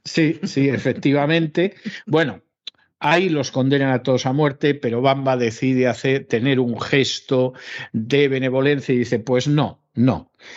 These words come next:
Speaker 1: os conmuto la pena de muerte por la decalvación",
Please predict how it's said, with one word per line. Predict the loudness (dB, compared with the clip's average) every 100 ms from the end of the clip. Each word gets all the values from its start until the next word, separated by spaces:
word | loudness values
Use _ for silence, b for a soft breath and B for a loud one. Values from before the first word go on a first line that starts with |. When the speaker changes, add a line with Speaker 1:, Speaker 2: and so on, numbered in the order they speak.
| B
Speaker 1:
os | 0 2 2 -2
conmuto | 0 0 0 0 0 0 -2 -2 0 -2 -4
la | -2 0 -2 0
pena | 0 2
de | 0
muerte | 0 0 0 0 0 0 -4 -2
por | 0 0
la | 0 0
decalvación", | 0 0 0 0 -2 -2 0 0 -4